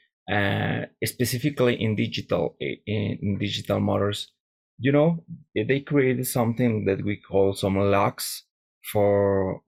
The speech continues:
for the culture, trying to introduce, uh, some changes that you can, for example,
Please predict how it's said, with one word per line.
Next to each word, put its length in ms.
for 180
the 80
culture, 640
trying 280
to 80
introduce, 720
uh, 360
some 220
changes 380
that 240
you 280
can, 280
for 220
example, 600